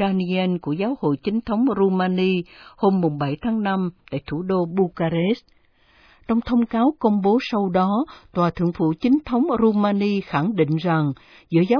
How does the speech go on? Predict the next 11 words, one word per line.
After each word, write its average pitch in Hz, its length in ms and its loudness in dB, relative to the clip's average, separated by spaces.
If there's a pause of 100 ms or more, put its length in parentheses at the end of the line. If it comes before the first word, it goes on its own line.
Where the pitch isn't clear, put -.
hội 151 200 2
Chính 247 160 4
thống 262 200 0 (140)
Rumani 220 640 2
và 160 180 -2
Giáo 151 240 -4
hội 208 140 -2 (100)
Công 185 300 -2
giáo 190 340 0 (320)
có 311 140 0
những 170 180 2